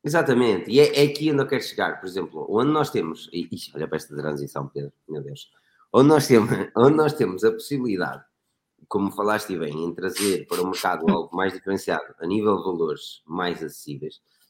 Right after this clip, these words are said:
nós vemos a Apple, que antes não fazia isto, agora a fazer, com os modelos S E.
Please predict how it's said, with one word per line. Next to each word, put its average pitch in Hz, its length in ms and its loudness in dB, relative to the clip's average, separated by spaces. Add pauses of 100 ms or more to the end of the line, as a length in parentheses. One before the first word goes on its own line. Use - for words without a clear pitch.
nós 95 140 0
vemos 113 320 2
a 104 180 6
Apple, 76 280 -4 (260)
que 110 80 -4
antes 120 520 2
não 120 180 0
fazia 98 420 -2
isto, 117 180 -8
agora 135 200 2
a 139 40 -4
fazer, 139 400 -4 (560)
com 101 100 0
os 92 80 -2
modelos 104 360 0
S 117 220 0
E. 101 160 -2